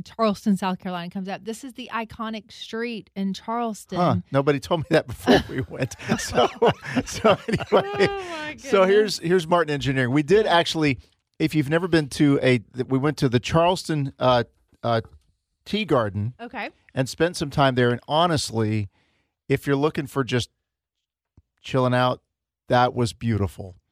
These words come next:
Speaker 2: And we could have stayed there all day. We stayed for a while. It's just, it's a tea garden. I brought some loose tea back.
Speaker 1: Aw, nice.
Speaker 2: Um, but it's, uh, it's, it's just a beautiful place, just quiet on a farmland. I think it's Saint John's Island, so it's, it's south of the, of the city.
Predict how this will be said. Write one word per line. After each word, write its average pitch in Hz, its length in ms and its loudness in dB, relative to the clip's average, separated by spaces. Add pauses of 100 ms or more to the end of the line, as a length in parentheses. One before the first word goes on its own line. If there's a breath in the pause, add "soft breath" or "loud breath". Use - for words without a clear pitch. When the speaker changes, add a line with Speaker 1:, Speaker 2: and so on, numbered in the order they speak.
(280)
Speaker 2:
And 123 120 0
we 131 100 2
could 147 180 0
have 120 80 -2
stayed 127 280 2
there 117 140 2
all 120 200 2
day. 110 160 0
We 110 120 -6
stayed 175 300 -2
for 143 140 0
a 123 80 2
while. 113 420 0 (360 soft breath)
It's - 160 -2
just, 175 200 -2
it's 143 180 -2
a 135 60 -4
tea 160 180 0
garden. 139 280 2
I 117 60 2
brought 123 260 2
some 123 120 -6
loose 120 360 -4 (300)
tea 135 180 -2
back. 120 240 6
Speaker 1:
Aw, 226 220 -4
nice. 349 440 -10
Speaker 2:
Um, 120 380 2 (100)
but 131 200 4
it's, - 280 0
uh, 120 320 4 (760)
it's, 135 180 -4
it's 135 100 -6
just - 160 -6
a 139 40 -2
beautiful 139 400 0
place, 120 380 0
just - 260 -8
quiet 131 560 0 (480)
on 120 140 -2
a 107 40 -2
farmland. 123 960 2
I 113 100 0
think 131 200 -4
it's 123 120 -10
Saint 127 220 0
John's 117 360 2
Island, 104 540 0
so 110 320 2
it's, - 420 -4
it's - 120 -12
south 127 400 0
of 98 180 -6
the, 104 220 0
of 98 140 -6
the 95 80 -4
city. 135 460 0